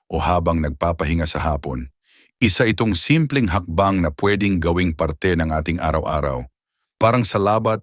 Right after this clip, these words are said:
o tsaang galing sa halamanan ng lola. Subukan mo na para sa mas malusog na kidney sa paglipas ng panahon.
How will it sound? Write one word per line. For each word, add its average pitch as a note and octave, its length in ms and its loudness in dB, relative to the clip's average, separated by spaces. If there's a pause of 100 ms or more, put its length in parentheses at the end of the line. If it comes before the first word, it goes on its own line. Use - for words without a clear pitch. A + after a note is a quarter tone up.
o F#2 80 -2
tsaang F#2 400 0
galing F2 480 0
sa - 160 -4
halamanan E2 560 0
ng D2+ 160 -4
lola. C2+ 400 -6 (560)
Subukan E3 480 4
mo B2+ 160 2
na D2 280 -4 (280)
para D#3+ 240 2
sa B2+ 160 0
mas B2 160 2
malusog G#2+ 480 0
na E2+ 160 -2
kidney D#2+ 640 0
sa - 160 -2
paglipas F2+ 560 0
ng E2+ 80 0
panahon. D2+ 480 -2